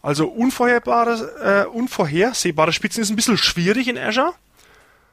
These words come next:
weil, naja, die Zeit, die Azure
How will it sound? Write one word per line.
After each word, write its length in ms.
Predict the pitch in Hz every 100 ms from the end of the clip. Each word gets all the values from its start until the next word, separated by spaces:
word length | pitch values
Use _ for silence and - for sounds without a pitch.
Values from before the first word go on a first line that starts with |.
| _ _ _
weil, 920 | 143 147 160 170 190 208 214 220 220 - -
naja, 520 | - 170 175 185 208 208 165 _ _ - _ -
die 160 | 180
Zeit, 760 | - - 175 175 277 254 - -
die 260 | 190 190 -
Azure 440 | 185 185 196 185